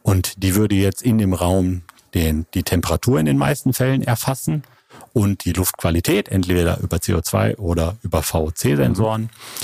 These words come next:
Speaker 1: ähm, und würde dann je nach Bedarf die Luftmenge erhöhen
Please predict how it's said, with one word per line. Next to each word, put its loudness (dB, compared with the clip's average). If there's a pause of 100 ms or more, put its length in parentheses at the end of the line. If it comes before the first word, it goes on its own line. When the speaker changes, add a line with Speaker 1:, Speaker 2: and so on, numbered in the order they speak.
(380)
Speaker 1:
ähm, 2
und 2
würde 2
dann 0 (100)
je 2
nach 0
Bedarf -2
die -2
Luftmenge -2
erhöhen 2